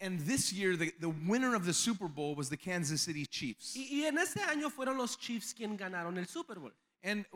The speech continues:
Speaker 1: the big story during the Super Bowl was the fact that their head coach,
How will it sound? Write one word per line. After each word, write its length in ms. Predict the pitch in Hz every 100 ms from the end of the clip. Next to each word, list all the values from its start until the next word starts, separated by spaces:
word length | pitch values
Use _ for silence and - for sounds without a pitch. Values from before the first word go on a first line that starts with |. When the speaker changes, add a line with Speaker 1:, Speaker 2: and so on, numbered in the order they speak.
| 190 -
Speaker 1:
the 100 | 196
big 320 | 160 277 240
story 760 | - - - 269 262 175 175 190 147
during 300 | 160 226 208
the 100 | 196
Super 380 | 156 247 254 185
Bowl 380 | 139 135 135 156
was 180 | 185 160
the 80 | 170
fact 440 | - 208 202 185
that 180 | 170 147 _ _ -
their 180 | 208 190
head 360 | 156 196 226 165
coach, 380 | - 170 151